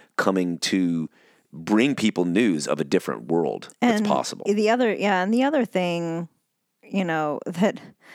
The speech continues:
Speaker 2: I guess, and we've talked about this again, I guess, um, uh, hegemony, but just the idea, though, that there are so many people that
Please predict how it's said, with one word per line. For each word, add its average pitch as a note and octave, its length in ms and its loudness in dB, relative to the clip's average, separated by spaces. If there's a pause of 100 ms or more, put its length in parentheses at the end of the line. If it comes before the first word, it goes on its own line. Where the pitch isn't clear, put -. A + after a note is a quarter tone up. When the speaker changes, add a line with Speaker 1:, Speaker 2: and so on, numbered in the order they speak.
(300)
Speaker 2:
I E3+ 80 -2
guess, F3+ 320 0
and F#3 160 0
we've F#3+ 120 -2
talked G3 240 0
about F3 200 0
this E3+ 260 -2
again, D3+ 380 -2
I C3+ 80 -6
guess, D3+ 280 -6 (540)
um, E3 420 -6 (1300)
uh, C#3 240 -4 (100)
hegemony, D#3 640 -2
but D3+ 300 0 (400)
just G#3+ 200 2
the G#3 80 4
idea, E3+ 560 2
though, D3+ 560 2
that D#3 420 0 (220)
there E3+ 160 2
are D#3 60 0
so F3 500 0
many E3+ 460 -2
people F3 640 -2 (340)
that - 360 -2